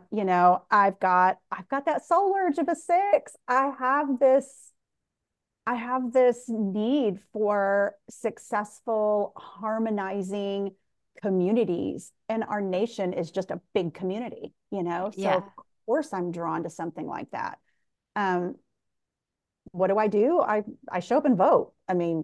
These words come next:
Speaker 1: you know, that's, that's my power. <laughs> That's my
Speaker 2: <laughs>
Speaker 1: power. And, you know, I show up and vote and I be the best human that I can be, you know?
Speaker 2: Yeah. I also
Speaker 1: So
Speaker 2: feel like,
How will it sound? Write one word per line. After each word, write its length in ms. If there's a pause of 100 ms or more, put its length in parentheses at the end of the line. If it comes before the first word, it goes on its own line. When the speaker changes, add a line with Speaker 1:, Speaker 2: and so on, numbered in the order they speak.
Speaker 1:
you 200
know, 200
that's, 360
that's 220
my 100
power. 420 (200)
<laughs> 460
That's 220
my 120
Speaker 2:
<laughs> 40
Speaker 1:
power. 240 (460)
And, 220 (200)
you 80
know, 120
I 100
show 200
up 100
and 140
vote 280
and 100
I 100
be 200
the 100
best 260
human 240
that 120
I 140
can 140
be, 160 (380)
you 140
know? 320
Speaker 2:
Yeah. 360 (120)
I 120
also 280
Speaker 1:
So 100
Speaker 2:
feel 140
like, 340